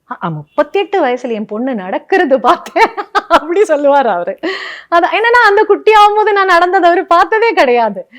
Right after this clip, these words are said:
அப்போ அந்த மாதிரி, அந்த மாதிரி நடந்து என்ன ரெண்டு பேரும் அந்த பக்கமும் இந்த பக்கமும் ரெண்டு பேரும் நடுவுல, என்ன நடுவுல படுக்க வைப்பாங்க. அப்பா ஓம் அப்படி ஓம்காரம் சொல்லுவாரு. அம்மா, அ, ஒரு அஞ்சு வாட்டி,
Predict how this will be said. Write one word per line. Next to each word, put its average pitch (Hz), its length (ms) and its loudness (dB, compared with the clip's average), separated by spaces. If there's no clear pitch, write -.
அப்போ 254 240 0
அந்த 208 160 -4
மாதிரி, 180 300 -12
அந்த 208 200 -10
மாதிரி 220 340 -4
நடந்து 220 640 -6
என்ன 214 340 -8
ரெண்டு 349 540 2
பேரும் 214 340 -4
அந்த 240 220 -4
பக்கமும் 247 360 -4
இந்த 247 260 -4
பக்கமும் 220 300 -10
ரெண்டு 302 220 -2
பேரும் 311 240 -2
நடுவுல, 240 360 -2
என்ன 269 300 -4
நடுவுல 240 320 -4
படுக்க 233 340 -2
வைப்பாங்க. 190 500 -8
அப்பா 220 480 0
ஓம் 220 680 0
அப்படி 214 300 -8
ஓம்காரம் 214 580 -4
சொல்லுவாரு. 190 540 -10
அம்மா, 320 840 2
அ, 254 160 -8
ஒரு 277 380 -4
அஞ்சு 339 380 0
வாட்டி, 349 680 0